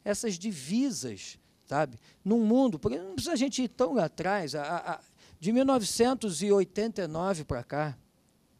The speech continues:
é, com a queda do Muro de Berlim, em noventa e um, com a queda do Império Soviético, você vivia num mundo bipolarizado, o mundo da Guerra Fria, nós contra eles.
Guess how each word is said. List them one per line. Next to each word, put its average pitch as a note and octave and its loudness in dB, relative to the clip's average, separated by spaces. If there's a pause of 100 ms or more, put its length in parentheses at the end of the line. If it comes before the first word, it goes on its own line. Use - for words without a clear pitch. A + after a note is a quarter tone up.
(720)
é, B2 -4 (600)
com D#3 -4
a C#3+ -2
queda A3 4
do F#3 2
Muro F3+ 2
de C#3+ -6
Berlim, C3+ -2
em D3 -4
noventa E3 0
e - 4
um, F3 2
com - -2
a D#3 4
queda G3 4
do D#3 -2
Império D3+ -2
Soviético, C3 -4
você E3 2
vivia A3+ 0
num F#3 0
mundo F#3 -2
bipolarizado, G#3 -4 (520)
o - -10
mundo D3+ -4
da F3+ 0
Guerra F3 -2
Fria, C#3+ -4 (320)
nós E3 2
contra A3 -2
eles. C3+ 0